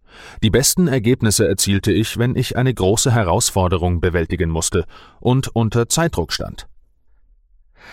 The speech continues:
Eines dieser Projekte fand zweitausendneun statt. Ein Gmail-Ingenieur namens Peter Balziger hatte eine Idee, wie man E-Mails automatisch organisieren könnte.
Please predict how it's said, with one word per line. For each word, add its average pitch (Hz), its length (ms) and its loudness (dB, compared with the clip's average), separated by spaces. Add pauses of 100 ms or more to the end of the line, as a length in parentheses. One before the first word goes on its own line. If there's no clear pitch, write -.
(200)
Eines 143 360 2
dieser 120 260 2
Projekte 104 540 2
fand 110 280 0
zweitausendneun 92 840 2
statt. - 380 -8 (420)
Ein 113 160 4
Gmail-Ingenieur 113 920 2
namens 98 420 2
Peter 160 380 -2
Balziger 90 720 0
hatte 127 260 0
eine 139 180 2
Idee, 110 440 2
wie 104 100 2
man 101 220 2
E-Mails 98 500 2
automatisch 90 840 -2
organisieren 90 720 0
könnte. - 400 -8